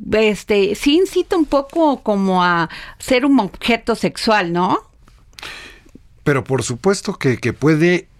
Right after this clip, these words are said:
Speaker 2: incitar. Si no viviéramos, como tú bien dices, estos tiempos tan especiales de violencia contra la mujer, cuando hay tantas mujeres muertas con feminicidios, si estuviéramos en una situación, no sé, como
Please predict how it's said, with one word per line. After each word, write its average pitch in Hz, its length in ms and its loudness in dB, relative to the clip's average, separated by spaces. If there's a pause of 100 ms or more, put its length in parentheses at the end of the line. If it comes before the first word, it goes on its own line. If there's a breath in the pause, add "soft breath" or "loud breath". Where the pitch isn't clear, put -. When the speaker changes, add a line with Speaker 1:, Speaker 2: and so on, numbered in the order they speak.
(220)
Speaker 2:
incitar. 110 600 -4
Si - 160 0
no 190 140 2
viviéramos, 180 480 0
como 110 240 -2
tú 139 140 -2
bien 131 200 2
dices, 117 440 -6 (100)
estos 165 400 -2
tiempos 139 460 -2
tan 113 200 0
especiales 113 680 -6
de 107 80 -4
violencia 101 640 -4
contra 95 320 -8
la 92 100 -6
mujer, 95 400 -6 (300 loud breath)
cuando 123 260 -2
hay 151 100 0
tantas 151 440 -6
mujeres 123 520 -4
muertas 113 520 -4
con 98 180 -8
feminicidios, 98 800 -4 (260 loud breath)
si - 140 -6
estuviéramos 180 500 0
en 139 120 0
una 147 160 2
situación, 131 480 -6
no 156 80 -6
sé, 156 240 -6
como 101 320 -4